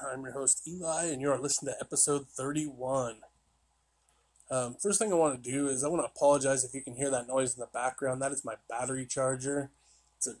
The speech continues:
dual charger, and when you're charging two batteries at once, the fans are running pretty loud on there. So I'm sure you guys can hear that in the background, and I do apologize for that.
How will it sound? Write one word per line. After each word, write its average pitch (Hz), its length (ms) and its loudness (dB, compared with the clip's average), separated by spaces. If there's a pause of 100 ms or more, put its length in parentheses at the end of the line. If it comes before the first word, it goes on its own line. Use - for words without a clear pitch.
(120)
dual 139 280 0
charger, 135 680 2
and 127 240 -6
when 123 100 -8
you're 127 160 -4
charging 127 340 -2
two 131 180 -4
batteries 127 400 0
at 113 160 -6
once, 131 460 4
the 110 140 2
fans 123 420 0
are 120 320 0
running 117 380 -6
pretty 120 240 -6
loud 117 320 2
on 127 180 0
there. 131 300 0
So 113 440 -6
I'm 113 80 -10
sure 135 160 -8
you 123 80 -12
guys 117 200 0
can 117 120 -4
hear 117 180 -6
that 113 140 0
in - 60 -20
the - 60 -18
background, 120 580 -4
and 113 80 -12
I 117 160 -4
do 117 180 -10
apologize 113 600 -4
for 123 100 -4
that. 123 300 -4